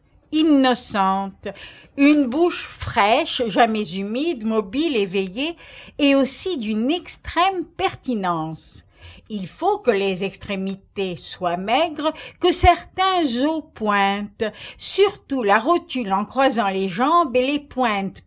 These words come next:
pelviennes lors de l'enlacement d'une taille mobile. Très grave toutefois est le problème des salières.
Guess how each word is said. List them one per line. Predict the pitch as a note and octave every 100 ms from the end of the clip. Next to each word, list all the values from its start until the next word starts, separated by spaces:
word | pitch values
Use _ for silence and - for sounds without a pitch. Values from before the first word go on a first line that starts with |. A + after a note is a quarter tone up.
| -
pelviennes | D#4 D4 G#3+ G#3+ A3 C4+ D4 D4 - - -
lors | B3+ D4+ C#4 G3
de | G3
l'enlacement | A3+ C#4+ B3+ G3 - A3 A#3+ C#4+
d'une | G3+ G3+ G3+
taille | G3+ C4+ C#4 C#4+
mobile. | G#3 A3 B3+ F#3 F3+ E3 D#3+ E3 E3 - _ _ _ _
Très | - - A3+ A3
grave | G#3 G#3 A#3+ A3+ -
toutefois | A3 A3 - B3 A3+
est |
le | G#3
problème | G3 G#3+ G3+ G#3 G#3+
des | G3+
salières. | G3 G#3+ G3+ G3+ G3+ G3+ G3 F#3+